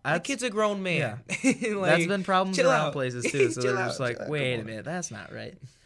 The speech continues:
Speaker 1: Um, B Y U beats U T S A twenty-seven twenty.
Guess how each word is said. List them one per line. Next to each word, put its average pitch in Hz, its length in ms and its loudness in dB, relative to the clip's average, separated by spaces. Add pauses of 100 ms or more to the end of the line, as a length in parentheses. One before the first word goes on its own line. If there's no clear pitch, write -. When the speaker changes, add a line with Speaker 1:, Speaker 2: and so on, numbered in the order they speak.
(180)
Speaker 1:
Um, 123 240 -2
B 185 200 -2
Y 202 180 2
U 180 260 -2
beats 165 280 -4 (120)
U 156 160 -6
T 160 200 -4
S 139 180 -2
A 143 440 -4
twenty-seven 113 600 -10
twenty. 180 440 -6